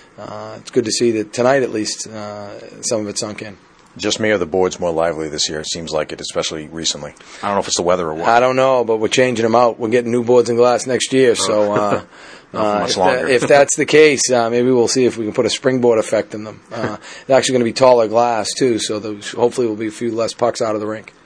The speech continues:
Speaker 2: All right, let me ask you about the, the, uh, that face-off there just before the empty netter. Uh, when they, they, they call the timeout, you call the timeout. Uh, you guys come out with, you know, you,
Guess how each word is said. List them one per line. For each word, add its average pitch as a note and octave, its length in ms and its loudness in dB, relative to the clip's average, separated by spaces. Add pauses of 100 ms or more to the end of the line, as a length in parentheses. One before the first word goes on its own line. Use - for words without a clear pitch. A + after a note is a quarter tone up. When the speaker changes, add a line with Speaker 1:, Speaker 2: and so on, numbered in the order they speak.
(280)
Speaker 2:
All G#2+ 80 4
right, G2+ 80 4
let G2+ 100 0
me G#2 60 2
ask G2+ 200 0
you G2 80 2
about F2 120 2
the, F2+ 180 0
the, F2+ 240 -2
uh, E2+ 160 2
that E2 220 -4
face-off F2+ 480 0
there E2+ 140 -2
just D#2+ 140 -8
before F2+ 240 -6
the E2+ 100 -4
empty E2 180 -6
netter. D#2+ 440 -2
Uh, D#2+ 200 0
when D#2+ 100 -6
they, E2 100 -4
they, F#2+ 360 -8
they F2+ 260 -4
call F2+ 260 0
the E2 80 -6
timeout, F2 360 -2
you F2 80 -6
call F2 240 0
the E2+ 60 -4
timeout. E2+ 600 -2
Uh, F2+ 60 2
you F2 140 -4
guys F2 220 0
come - 160 -8
out F2 160 0
with, - 540 -8
you G#2 80 -4
know, F2 120 0
you, E2+ 500 -10